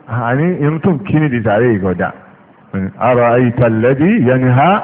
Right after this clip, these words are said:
عبدا إذا صلى." Ẹ̀rí tó mú wá fún ni. Tó, ṣé ẹ rí nǹkan? Ẹ̀rí nǹkan, ó ní, "أرأيت الذي ينهى عبدا إذا صلى." Ó ní,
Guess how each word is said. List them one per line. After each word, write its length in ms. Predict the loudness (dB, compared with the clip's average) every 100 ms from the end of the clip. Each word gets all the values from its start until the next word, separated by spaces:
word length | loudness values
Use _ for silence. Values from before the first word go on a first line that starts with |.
| -8 -20 -20 -20 -6
عبدا 580 | -4 -2 0 2 0 -2 -12 -20 -4
إذا 220 | 0 2 0 0
صلى." 360 | 0 0 -4 -8 -12 -20 -20 -20 -20 -20 -20 -20 -20 -18 -2
Ẹ̀rí 220 | 0 2
tó 100 | 0
mú 80 | 2
wá 140 | 2
fún 200 | 0 -2 -6
ni. 100 | -14 -18 -20 -20 -20 -20 -20 -20 -20 -20 -20 -20 -2
Tó, 80 | -2 0 0
ṣé 80 |
ẹ 120 | 2 2
rí 80 | 0
nǹkan? 220 | -4 -6 -12 -20 -20 -20 -20 -20 -20 -20 -20 -20 -20 -20 _ _ -20 -6
Ẹ̀rí 180 | -2 0
nǹkan, 120 | 0
ó 40 | 0
ní, 80 | 0
"أرأيت 460 | 2 2 0 0
الذي 360 | 0 2 2 2 2
ينهى 380 | 2 2 2 2 0 -2
عبدا 300 | 0 0 0 -2 0
إذا 160 | 0 -2 -2
صلى." 200 | -4 -8 -20 -20 -20 -20 -20 -20 -20 -20 _ -20 _ _ -20 -8 -2
Ó 100 | 0
ní, 180 | 0